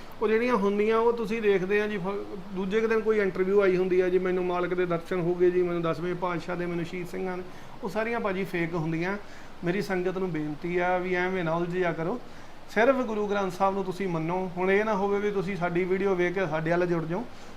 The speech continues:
ਵੀ ਤੁਸੀਂ ਗੁਰੂ ਗ੍ਰੰਥ ਸਾਹਿਬ ਕੋਲੇ ਜਾ ਕੇ ਅਰਦਾਸ ਕਰੋ। ਮੈਂ ਤੁਹਾਨੂੰ ਜ਼ਿੰਦਗੀ ਦਾ ਤਜਰਬਾ ਦੱਸਦਾ, ਜੋ ਮੰਗੋਗੇ ਤੁਹਾਨੂੰ ਮਿਲੂਗਾ। ਦੁਨੀਆ ਦੀ ਦੌਲਤ ਤਾਂ ਇਹ ਮਾੜੀਆਂ ਮੋਟੀਆਂ ਗੱਲਾਂ, ਤੁਹਾਨੂੰ ਐਸੇ ਐਸੇ ਮਾਲਕ ਅਨੁਭਵ ਬਖਸ਼ੂਗਾ ਜਿਹੜੇ ਤੁਸੀਂ ਜ਼ਿੰਦਗੀ 'ਚ ਕਦੀ ਸੋਚੇ ਨਹੀਂ।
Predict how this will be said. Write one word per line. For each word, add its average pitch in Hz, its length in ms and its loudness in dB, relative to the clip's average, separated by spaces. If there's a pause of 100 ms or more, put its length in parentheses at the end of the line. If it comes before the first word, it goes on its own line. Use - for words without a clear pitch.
(100)
ਵੀ 180 60 -8
ਤੁਸੀਂ 226 220 0
ਗੁਰੂ 208 240 2
ਗ੍ਰੰਥ 214 240 0
ਸਾਹਿਬ 214 200 0
ਕੋਲੇ 214 200 0
ਜਾ 196 180 2
ਕੇ 185 120 0
ਅਰਦਾਸ 175 360 2
ਕਰੋ। 180 220 0
ਮੈਂ 190 180 0
ਤੁਹਾਨੂੰ 196 280 0
ਜ਼ਿੰਦਗੀ 175 320 4
ਦਾ 196 140 4
ਤਜਰਬਾ 180 360 2
ਦੱਸਦਾ, 165 420 -4 (600)
ਜੋ 185 260 8
ਮੰਗੋਗੇ 208 400 2
ਤੁਹਾਨੂੰ 175 240 -2
ਮਿਲੂਗਾ। 156 500 -2 (200)
ਦੁਨੀਆ 190 340 4
ਦੀ 208 120 0
ਦੌਲਤ 185 320 4
ਤਾਂ 196 140 0
ਇਹ 196 60 0
ਮਾੜੀਆਂ 175 300 -2
ਮੋਟੀਆਂ 175 340 -4
ਗੱਲਾਂ, 160 260 0
ਤੁਹਾਨੂੰ - 720 -4
ਐਸੇ 190 400 4
ਐਸੇ 196 240 2
ਮਾਲਕ 190 360 2
ਅਨੁਭਵ 180 260 0
ਬਖਸ਼ੂਗਾ 180 560 0
ਜਿਹੜੇ 180 280 -2
ਤੁਸੀਂ 175 380 -4
ਜ਼ਿੰਦਗੀ 165 340 -2
'ਚ 165 80 -2
ਕਦੀ 160 240 -4
ਸੋਚੇ 175 420 -2
ਨਹੀਂ। 151 120 -2